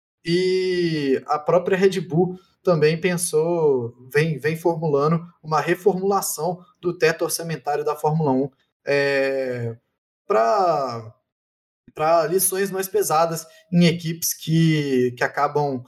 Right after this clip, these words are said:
envolvendo-se em acidentes e sendo julgadas culpadas, né? E aí, cara, vai entrar numa discussão maior, né?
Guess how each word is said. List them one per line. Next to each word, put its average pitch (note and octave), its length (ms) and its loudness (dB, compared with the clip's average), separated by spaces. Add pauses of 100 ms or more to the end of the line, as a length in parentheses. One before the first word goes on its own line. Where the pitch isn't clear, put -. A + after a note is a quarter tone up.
(340)
envolvendo-se D#3 720 0
em D#3+ 120 -6
acidentes D#3+ 560 -4
e E3 300 -2
sendo D#3 280 -2
julgadas D3 640 0 (280)
culpadas, C3 760 0
né? C3 180 0 (260)
E A#3 120 2
aí, G#3+ 500 2
cara, D#3 240 2
vai C#3+ 180 -2
entrar E3 260 -4
numa F#3+ 180 2
discussão F#3+ 400 -4
maior, D#3 400 0
né? D3 280 -6